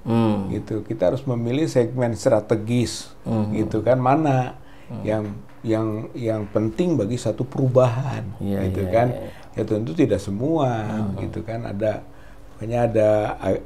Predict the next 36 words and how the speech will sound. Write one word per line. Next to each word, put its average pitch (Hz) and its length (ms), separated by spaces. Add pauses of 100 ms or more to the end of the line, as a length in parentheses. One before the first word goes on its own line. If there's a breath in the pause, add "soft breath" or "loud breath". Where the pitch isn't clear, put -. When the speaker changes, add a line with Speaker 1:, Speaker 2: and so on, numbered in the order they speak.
Speaker 2:
agent 107 400
of 104 160
social 113 500
change, 117 560
gitu 123 300
kan, 113 240
Speaker 1:
Hmm. 107 80
Speaker 2:
agen 127 340 (480 soft breath)
perubahan 120 460
sosial. 127 640
Nah, 110 100
agen-agen 156 600
itu, 107 400 (360 loud breath)
eh, 127 380
adalah 131 320
tahap 117 320
ke - 100
satu 139 760
untuk 123 240
diinformasikan, 117 1300
Speaker 1:
Hmm. 110 120
Speaker 2:
sehingga 117 340
dia 139 260
akan 123 300
t-, - 160 (340 soft breath)
melakukan 139 500
pengembangan, 123 1040
Speaker 1:
Hmm. 107 320
Speaker 2:
gitu, - 220
langsung 127 600
terus-menerus, 117 840
gitu - 180
kan, 107 120
sederet 101 540
ukur 131 480
lah, - 140